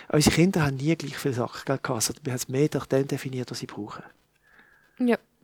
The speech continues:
Speaker 2: Und wie habt ihr können definieren, was sie brauchen? Weil das ist ja nachher auch wieder eine Verantwortung können sagen, hey, ähm, so und so ist mein Gerechtigkeitssinn und darum gehe ich mit dir jetzt so gerecht um, ist ja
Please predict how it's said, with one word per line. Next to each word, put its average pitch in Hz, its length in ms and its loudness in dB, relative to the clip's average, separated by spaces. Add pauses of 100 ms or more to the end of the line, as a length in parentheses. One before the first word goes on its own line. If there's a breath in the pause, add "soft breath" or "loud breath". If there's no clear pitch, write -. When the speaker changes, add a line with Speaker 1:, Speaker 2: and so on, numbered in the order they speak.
(500)
Speaker 2:
Und 208 340 2
wie 196 180 8
habt 185 220 8
ihr 185 80 2
können 180 180 2
definieren, 185 540 2
was 175 200 0
sie 180 120 -2
brauchen? 233 440 4
Weil 175 80 4
das 180 120 0
ist 180 80 2
ja 175 80 4
nachher 170 280 4
auch 190 220 6 (640 loud breath)
wieder 202 140 8
eine 190 80 8
Verantwortung 208 680 10
können 196 220 4
sagen, 202 360 6
hey, 202 260 6 (1160 soft breath)
ähm, 180 380 6 (1040)
so 226 380 10
und 226 100 8
so 214 100 8
ist 208 100 6
mein 202 100 2
Gerechtigkeitssinn 214 760 4
und 190 200 0 (200)
darum 196 360 8
gehe 185 200 4
ich 175 80 0
mit 180 140 -4
dir 185 100 2
jetzt 180 180 0
so 175 200 2
gerecht 156 460 -4
um, 226 240 6 (140)
ist - 180 -2
ja 160 240 0